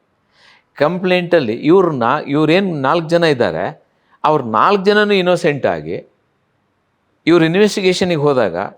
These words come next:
ಯಾರ್ಯಾರು ನಿಮಿತ್ತ ಯಾರ್ಯಾರು ನೇಮಕ ಆಗಿರ್ತಾರೆ ಸರ್ಕಾರಿ ಅಧಿಕಾರಿಗಳು,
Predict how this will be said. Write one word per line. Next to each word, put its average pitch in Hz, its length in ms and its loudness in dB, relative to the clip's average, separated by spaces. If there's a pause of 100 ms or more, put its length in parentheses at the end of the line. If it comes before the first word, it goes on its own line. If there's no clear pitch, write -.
(120)
ಯಾರ್ಯಾರು 180 500 2 (540)
ನಿಮಿತ್ತ 151 280 -2
ಯಾರ್ಯಾರು 143 440 2
ನೇಮಕ 147 400 -2
ಆಗಿರ್ತಾರೆ 120 520 2 (140)
ಸರ್ಕಾರಿ 135 440 0
ಅಧಿಕಾರಿಗಳು, 113 640 -2